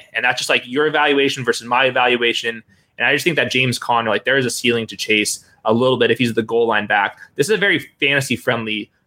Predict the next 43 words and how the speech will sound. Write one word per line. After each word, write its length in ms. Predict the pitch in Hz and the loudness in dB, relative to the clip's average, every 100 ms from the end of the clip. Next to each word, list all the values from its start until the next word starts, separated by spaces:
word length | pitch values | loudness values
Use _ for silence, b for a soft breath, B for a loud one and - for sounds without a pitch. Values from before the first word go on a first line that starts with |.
| _ _ | _ _
running 340 | 120 139 131 | -2 0 2
back 200 | 113 110 | 0 0
group 320 | 113 113 104 - | 0 2 2 0
with 160 | 113 - | -2 0
Kyler 340 | - 120 110 | 0 2 2
Murray. 220 | 110 104 | 2 2
They 80 | 107 | 2
play 200 | - 123 | 2 2
at 60 | 104 | 2
a 160 | 98 - _ 117 135 | 0 -4 _ -20 -10
super 460 | - - 214 190 147 | -4 0 0 2 0
high, 260 | 135 123 | 2 2
fast 420 | 117 127 117 - - | 2 2 2 0 0
pace. 440 | 110 123 - - b b _ | 2 2 -2 -8 b b _
And 280 | 135 139 123 | 0 2 2
the, 300 | 120 110 110 - | 2 2 0 0
the, 340 | 120 107 95 90 | 2 2 0 -2
the, 460 | 120 110 117 120 | -2 -2 -8 -2
the 80 | 131 | 0
zone 260 | 131 185 165 | 2 2 2
read 240 | 143 160 | 2 0
stuff, 320 | - 180 185 | 0 0 0
whoever's 300 | 156 170 196 | 0 0 2
the 80 | 139 | 0
goal 220 | 120 131 | 0 2
line 140 | 147 151 | 2 2
back, 280 | 160 175 - | 2 2 0
it's, 140 | 156 | 0
like, 140 | 117 - | 0 0
such 640 | - - - - 151 131 | -4 -4 -4 0 0 0
a 80 | 107 | -4
cakewalk 640 | - - 180 - 127 113 | -6 -2 -2 2 0 0
to 80 | - | 0
walk 220 | 127 123 | 0 0
right 200 | 123 127 | 0 0
into 200 | 127 127 | 0 -6
the 160 | 117 110 | -4 -2
end 120 | 120 | -2
zone. 140 | 113 117 | -2 -2
That's 180 | 165 | 0
why 100 | 190 | 0
Kenyon 280 | 165 151 135 | -2 0 0
Drake, 320 | 117 123 - | 0 0 -2